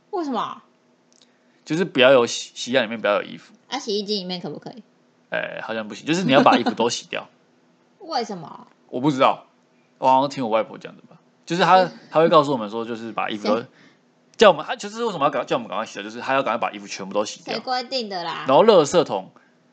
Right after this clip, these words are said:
Speaker 2: 也要净空，都是不能有垃圾。
Speaker 1: 好烦哦。
Speaker 2: 什么好像我家很多很多奇怪的禁忌的。
Speaker 1: 好累哦。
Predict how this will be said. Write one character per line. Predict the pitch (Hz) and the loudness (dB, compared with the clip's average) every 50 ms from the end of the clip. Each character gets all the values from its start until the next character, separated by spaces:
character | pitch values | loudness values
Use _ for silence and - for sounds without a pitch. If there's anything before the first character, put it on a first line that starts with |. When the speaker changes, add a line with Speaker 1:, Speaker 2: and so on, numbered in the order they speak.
| _ _ _ _ | _ _ _ _
Speaker 2:
也 | - 107 | -4 -2
要 | 107 120 | -2 -2
净 | 123 - - 120 110 | -2 -2 -6 -10 -10
空， | 95 95 92 90 85 - | -10 -12 -12 -12 -10 -6
都 | - 123 | -6 -6
是 | 120 135 | -4 -6
不 | 120 104 107 | -6 -8 -6
能 | 104 | -4
有 | 98 92 | -2 0
垃 | 92 98 101 95 | 0 0 0 0
圾。 | 92 101 - | -2 -2 -4
Speaker 1:
好 | |
烦 | - | -4
哦。 | - - - - - - _ _ _ _ _ _ _ _ _ _ _ _ _ _ _ _ _ _ - - | -6 -8 -14 -16 -16 -16 _ _ _ _ _ _ _ _ _ _ _ _ _ _ _ _ _ _ -20 -12
Speaker 2:
什 | - - 131 | -4 -2 0
么 | 131 120 | 2 6
好 | 120 131 | 6 6
像 | 165 175 | 6 6
我 | 147 120 | 4 2
家 | 117 131 123 | 2 0 0
很 | 123 110 | 0 -4
多 | 113 | -6
很 | 117 120 113 | -8 -8 -6
多 | 107 117 123 | -4 -4 -4
奇 | 120 - - - | -4 -6 -12 -8
怪 | - 123 120 | -4 -2 -2
的 | 113 107 | -2 -2
禁 | 101 123 110 101 | -6 -8 -10 -10
忌 | 95 - | -12 -14
的。 | - | -12
Speaker 1:
好 | - - | -10 -8
累 | 67 - - 233 214 190 | -6 -6 -4 -4 -6 -6
哦。 | 175 180 175 202 | -6 -6 -6 -8